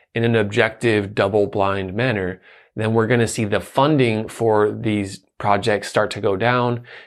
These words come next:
and we're going to see the interest start to go down. But if the results show promise, then we're going to see the funding go up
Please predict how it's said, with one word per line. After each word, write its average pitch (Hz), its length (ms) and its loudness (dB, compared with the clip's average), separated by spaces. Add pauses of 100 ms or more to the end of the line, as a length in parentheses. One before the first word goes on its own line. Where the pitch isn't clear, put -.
and 113 100 -4
we're 117 100 2
going 117 140 4
to 110 60 0
see 117 120 0
the 107 160 0
interest 131 460 2
start 107 200 -2
to 107 80 -10
go 104 140 -2
down. 120 400 0 (300)
But 135 300 2
if 139 160 2
the 131 100 2
results 117 400 2
show 107 240 0
promise, 120 680 0 (320)
then 110 240 0
we're 110 120 2
going 110 220 2
to 104 80 -2
see 110 200 0
the 104 240 2
funding 110 560 0
go 101 200 0
up 139 320 0